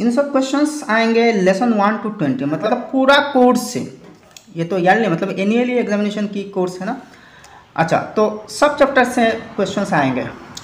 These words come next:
तो ए number section में देखिए, very short answer question हो, यहाँ छः questions होंगे ये, और एक की मार्क वन है। One number question देखिए, twice a number is one less than eleven, find the number। तो मैंने already सॉल्व करके रखा, आपको just, अ,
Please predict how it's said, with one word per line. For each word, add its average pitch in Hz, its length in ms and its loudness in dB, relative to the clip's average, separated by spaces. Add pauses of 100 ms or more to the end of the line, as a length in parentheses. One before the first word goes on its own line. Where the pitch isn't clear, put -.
(540)
तो 165 140 -6
ए 190 180 0
number 247 240 4
section 247 360 -2
में 226 160 0
देखिए, 226 200 -2
very 233 340 0
short 214 220 2
answer 208 240 -4
question 185 240 -6
हो, 165 320 -4
यहाँ 180 500 -2
छः 160 180 -2
questions 185 460 -8
होंगे 185 200 -6
ये, - 260 -6 (180)
और 151 120 -2
एक 170 200 -2
की 202 80 -4
मार्क 170 440 -2 (640)
वन 269 220 4
है। - 220 -4 (680)
One 233 120 6
number 302 180 6
question 269 240 2
देखिए, 240 180 2
twice 302 380 2
a 302 80 2
number 226 300 2
is 233 160 0
one 190 440 0
less 185 320 2 (160)
than 196 100 -4
eleven, 135 420 -2
find 143 220 -2
the 160 80 0
number। - 280 -4 (460)
तो - 240 -6
मैंने 196 240 0
already 240 320 -2
सॉल्व 202 480 -2
करके 196 280 -2
रखा, 131 260 -6
आपको 139 260 -6
just, 175 200 2
अ, 131 540 -6